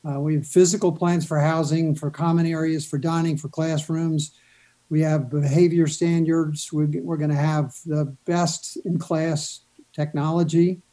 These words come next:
Uh, but I, you know, we have to be clear. John Griffin and I talked about this two days ago. Uh, this boils down to whether or not, uh, we have compliance. Uh, th-,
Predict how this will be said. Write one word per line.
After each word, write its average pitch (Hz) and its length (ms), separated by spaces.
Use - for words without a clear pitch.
Uh, - 100
but 170 320
I, 175 140
you 185 180
know, 180 120
we 185 100
have 240 160
to 185 60
be 190 100
clear. 185 540
John 170 260
Griffin 170 300
and 165 100
I 160 140
talked 165 320
about 160 260
this 151 240
two - 160
days 165 300
ago. 135 440
Uh, 160 220
this 208 240
boils 208 460
down 175 380
to 165 480
whether 175 420
or 190 120
not, 156 480
uh, 151 360
we 165 260
have 151 260
compliance. - 640
Uh, 151 240
th-, 185 200